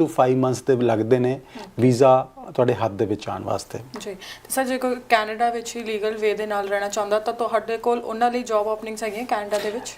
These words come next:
Speaker 1: Absolutely ਜੀ, ਸਾਡੇ ਕੋਲ ਕੁਛ ਜੌਬ ਓਪਨਿੰਗਸ ਜ਼ਰੂਰ ਹੈਗੀਆਂ, ਹੈਲਥ ਕੇਅਰ ਦੇ ਵਿੱਚ ਹੈਗੀਆਂ, ਕੰਸਟਰਕਸ਼ਨ ਦੇ ਵਿੱਚ ਹੈਗੀਆਂ, ਮਕੈਨਿਕਸ ਦੀਆਂ ਓਪਨਿੰਗਸ
Speaker 2: ਹਮ।
Speaker 1: ਹੈਗੀਆਂ। ਅਹ, ਬਸ ਆਪਣਾ ਰੈਜ਼ਿਊਮੇ ਆ ਕੇ ਸ਼ੇਅਰ ਕਰੋ, ਹੋ ਸਕਦਾ ਅਸੀਂ ਤੁਹਾਨੂੰ ਹੈਲਪ ਕਰ ਸਕੀਏ।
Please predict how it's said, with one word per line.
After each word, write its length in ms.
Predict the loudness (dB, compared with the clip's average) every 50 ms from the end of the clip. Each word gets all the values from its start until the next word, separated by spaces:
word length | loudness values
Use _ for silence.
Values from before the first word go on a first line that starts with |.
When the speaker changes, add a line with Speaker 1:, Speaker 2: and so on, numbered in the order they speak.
| 4
Speaker 1:
Absolutely 520 | 4 6 4 4 4 4 2 2 2 0 2
ਜੀ, 140 | 2 0
ਸਾਡੇ 280 | 0 0 0 2 2 2
ਕੋਲ 140 | 0 0 0
ਕੁਛ 280 | 2 0 0 2 2
ਜੌਬ 400 | 0 0 4 4 4 4 4 2
ਓਪਨਿੰਗਸ 340 | -2 -4 -2 -2 -2 -2 -2
ਜ਼ਰੂਰ 420 | -2 -4 0 2 4 4 6 4 4
ਹੈਗੀਆਂ, 260 | 2 2 2 0 0
ਹੈਲਥ 300 | 2 2 2 0 0 0
ਕੇਅਰ 200 | 0 2 2 2
ਦੇ 140 | 4 2 4
ਵਿੱਚ 280 | 4 4 2 2 -2
ਹੈਗੀਆਂ, 320 | -2 -2 0 0 0 0 0
ਕੰਸਟਰਕਸ਼ਨ 600 | 0 -2 -2 -2 -2 -4 -4 -4 -4 0 0 2
ਦੇ 80 | 4 4
ਵਿੱਚ 260 | 4 2 2 2 0
ਹੈਗੀਆਂ, 360 | 0 0 2 2 2 2 2
ਮਕੈਨਿਕਸ 560 | 2 0 2 2 2 2 2 0 0 -2 -4
ਦੀਆਂ 460 | 0 2 2 2 2 2 0 0 0
ਓਪਨਿੰਗਸ 340 | 0 0 0 2 2 2 4
Speaker 2:
ਹਮ। 60 | 4
Speaker 1:
ਹੈਗੀਆਂ। 340 | 2 2 2 2 0 0 0
ਅਹ, 1300 | -2 -6 -14 -16 -16 -14 -14 -14 -14 -16 -6 0 2 4 6 6 6 6 6 6 6 6 4 4 2 -4 -12 -20 -20 -20 -20 _ _ -20 -20 -20 _ _ _ -20 -20 -20 -8 4 6
ਬਸ 200 | 6 6 8 4
ਆਪਣਾ 340 | 4 4 4 6 6 8
ਰੈਜ਼ਿਊਮੇ 480 | 8 8 6 6 6 4 4 4 6 6
ਆ 140 | 6 6 6
ਕੇ 160 | 4 2 0
ਸ਼ੇਅਰ 300 | 0 4 4 4 4 4
ਕਰੋ, 340 | 2 2 2 4 4 4 4 4
ਹੋ 100 | 0 0
ਸਕਦਾ 280 | 2 2 2 4 4 4
ਅਸੀਂ 160 | 2 0 0
ਤੁਹਾਨੂੰ 280 | 0 0 2 2 2
ਹੈਲਪ 240 | 4 4 4 4 4
ਕਰ 120 | 2 2 2
ਸਕੀਏ। 540 | 4 0 0 0 2 4 4 6 4 4